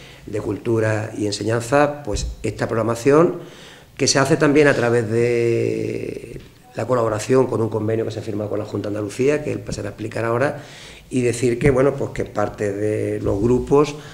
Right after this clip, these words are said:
pues, realmente están multipremiados, es decir, están totalmente reconocidos, y utilizamos espacios, eh, que realmente consideramos que son importantes de un punto de vista turístico y son atractivos. Estamos hablando del Paseo Marítimo,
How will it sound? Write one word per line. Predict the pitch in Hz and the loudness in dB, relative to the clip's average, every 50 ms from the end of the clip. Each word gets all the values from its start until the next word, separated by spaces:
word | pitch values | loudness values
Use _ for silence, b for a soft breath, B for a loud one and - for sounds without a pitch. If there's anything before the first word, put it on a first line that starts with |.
| B B B B B | B B B B B
pues, | - 107 101 | -8 -4 -2
realmente | 110 104 104 107 101 104 - 110 107 110 110 - | 0 2 2 2 0 0 -2 -2 -2 -2 -2 -4
están | - - - 117 107 104 101 | -6 -6 -6 -4 -4 -4 -4
multipremiados, | 101 101 101 101 107 107 120 131 117 - 120 - 110 104 110 131 143 151 151 160 170 175 180 185 180 160 | -4 -4 -6 -6 -2 2 2 4 4 2 0 0 0 2 4 4 6 6 6 8 8 8 8 8 6 6
es | 131 | 4
decir, | 110 - 110 110 110 107 98 - - - 110 | 2 0 -2 -2 -2 -2 -4 -6 -8 -8 -8
están | 107 - - 107 101 | -8 -6 -6 -6 -6
totalmente | 107 101 104 104 104 104 101 - 110 | -6 -6 -6 -4 -4 -4 -4 -6 -6
reconocidos, | 107 104 101 107 107 107 104 113 127 127 127 139 160 170 165 B B B B B B B B B B B - | -6 -6 -4 -4 -4 -4 -2 0 0 2 4 4 4 4 2 B B B B B B B B B B B -6
y | - 117 113 113 113 113 110 | -4 -2 0 0 0 0 0
utilizamos | 104 107 107 110 107 101 - 113 107 110 117 117 | -2 -2 -4 -4 -6 -4 -4 -2 0 2 2 2
espacios, | 113 - - - 135 139 135 139 151 160 175 175 175 - B B B B B B B B - | 0 0 0 0 0 0 2 4 4 6 6 4 2 -2 B B B B B B B B -12
eh, | - - - - - - - - - _ - | -10 -10 -10 -10 -12 -14 -16 -20 -20 _ -14
que | - 101 98 | -12 -10 -8
realmente | 104 101 95 107 104 117 | -8 -6 -6 -4 -4 -2
consideramos | 104 113 110 - 110 107 113 120 120 120 | -2 -2 -2 0 -2 0 0 0 -2 -2
que | - 104 | -2 -2
son | - - 120 117 - - - - - | -2 2 4 4 6 6 6 6 4
importantes | - 117 117 113 113 110 107 110 - 123 127 127 127 143 127 | 4 4 2 0 -2 -4 -4 -2 -2 0 0 0 0 0 0
de | 131 | 0
un | 123 | 0
punto | 113 117 110 104 110 110 | 0 -2 -4 -4 -4 -4
de | 110 | -4
vista | 110 107 107 - 113 113 110 107 104 104 101 98 - | -4 -6 -6 -6 -4 -2 -2 -2 -4 -6 -6 -6 -4
turístico | 117 120 139 175 185 - 202 202 - - 185 190 - - B B B B B B B B B - | 2 4 4 4 4 2 -2 -4 -2 0 0 -2 -2 -4 B B B B B B B B B -8
y | 104 101 | -6 -2
son | - 123 120 | 0 0 0
atractivos. | 113 101 110 104 95 - - 143 139 131 107 92 | 0 0 -2 -4 -6 -2 2 2 4 4 2 0
Estamos | - 104 101 104 101 | -2 -4 -4 -2 -2
hablando | 101 101 101 104 101 101 101 92 87 - - - | 0 0 0 -2 -2 -2 -4 -4 -6 -10 -12 -12
del | - 98 101 - | -12 -10 -12 -12
Paseo | - 95 - - - | -12 -10 -10 -8 -8
Marítimo, | - 92 110 123 113 - 135 131 131 139 135 135 135 139 135 135 135 | -4 -2 -2 -2 2 2 2 4 4 4 4 6 4 4 4 2 -2